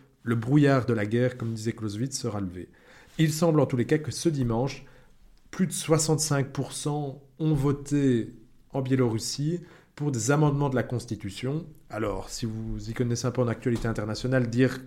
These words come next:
qu'on a voté en Biélorussie, c'est assez particulier. Mais ce qui est important de savoir, c'est que les amendements qui ont passé autorisent désormais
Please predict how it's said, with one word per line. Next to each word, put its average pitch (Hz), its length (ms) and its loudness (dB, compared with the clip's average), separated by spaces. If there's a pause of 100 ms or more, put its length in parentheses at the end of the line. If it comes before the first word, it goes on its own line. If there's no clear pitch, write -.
qu'on 104 340 -2
a 104 60 2
voté 110 300 2
en 110 60 2
Biélorussie, 107 600 -2 (540)
c'est 92 560 -4
assez 131 240 -2
particulier. 120 680 -2 (400)
Mais 139 320 2 (220)
ce - 160 -10
qui 165 100 2
est 151 40 8
important 143 400 2
de 123 40 -4
savoir, 165 440 2
c'est - 240 -2
que 160 340 0 (880)
les 139 160 4
amendements 151 440 4
qui 151 160 -6
ont 120 60 -2
passé 156 580 0 (360)
autorisent 156 800 4 (180)
désormais 120 880 4